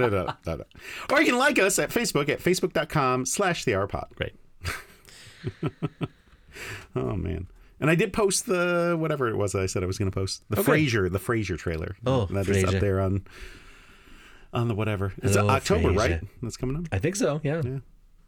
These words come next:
Speaker 1: Stuff is coming back. Well, stuff is trying to come back. Then we're gonna have nothing.
Speaker 2: Yeah.
Speaker 1: 'Cause they're still, uh, still striking.
Speaker 2: Well.
Speaker 1: Go for it.
Speaker 2: I keep striking, bro. Well,
Speaker 1: There might be an auto strike.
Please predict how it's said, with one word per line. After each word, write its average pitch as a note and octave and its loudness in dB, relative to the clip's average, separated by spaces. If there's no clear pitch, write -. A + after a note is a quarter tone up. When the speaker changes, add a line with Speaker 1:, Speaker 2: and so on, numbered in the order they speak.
Speaker 1:
Stuff - 0
is F3+ 0
coming F#3+ 4
back. F#3+ 0
Well, G2+ 2
stuff G#2 -2
is F#2 -4
trying C3+ 0
to B2 -2
come E2+ -4
back. E2 -4
Then C#3 2
we're C3 2
gonna G#2+ 2
have G2+ 0
nothing. F2 -2
Speaker 2:
Yeah. E2+ 0
Speaker 1:
'Cause F2+ -10
they're E2 -2
still, F2 -4
uh, E2 -4
still - -6
striking. G#2+ -4
Speaker 2:
Well. F2+ -8
Speaker 1:
Go G2 0
for - -8
it. - -12
Speaker 2:
I - -12
keep - -6
striking, A2+ -2
bro. G2 -4
Well, F2+ -6
Speaker 1:
There C3 2
might B2 2
be C#3 2
an A#2 2
auto B2+ 0
strike. - -4